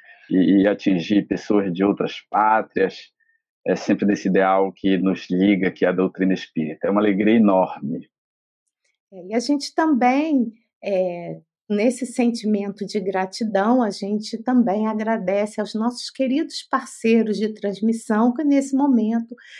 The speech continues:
Speaker 2: estão recebendo o sinal e estão ajudando a divulgar a doutrina espírita. Então, a todos vocês, a nossa gratidão. E eu também quero agradecer, acima de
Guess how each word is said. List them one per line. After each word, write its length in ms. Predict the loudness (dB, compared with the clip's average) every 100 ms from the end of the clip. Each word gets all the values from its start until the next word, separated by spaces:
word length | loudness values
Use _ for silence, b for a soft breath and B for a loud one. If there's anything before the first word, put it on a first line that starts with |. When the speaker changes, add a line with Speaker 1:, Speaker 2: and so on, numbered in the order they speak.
| B
Speaker 2:
estão 300 | -6 0 0
recebendo 880 | 2 0 2 2 2 4 4 4 0 B B _
o 120 | -6
sinal 880 | -6 -4 2 4 4 4 4 4 2 -4 B _ _
e 180 | -2 0
estão 640 | -2 -8 -2 0 2 0 -2
ajudando 880 | -4 -4 -4 -4 2 6 8 6 4
a 80 | 2
divulgar 540 | -2 -6 -4 -2 -2
a 20 |
doutrina 420 | -4 -6 -4 -4 -4
espírita. 680 | -6 -12 -10 -8 -8 -6
Então, 280 | -4 -4 -4
a 140 | -6 -6
todos 400 | -8 -6 -10 -8
vocês, 540 | -8 -8 -2 0 2
a 80 | 2
nossa 440 | 2 0 -4 -6
gratidão. 920 | -4 -4 -4 -8 -2 2 4 2 0 -6 b b b b _
E 60 | -2
eu 140 | 0
também 340 | 2 4 4
quero 220 | 2 2 2
agradecer, 640 | 2 0 0 -4 -4 -4
acima 400 | -4 -4 -4 -4
de 120 | -4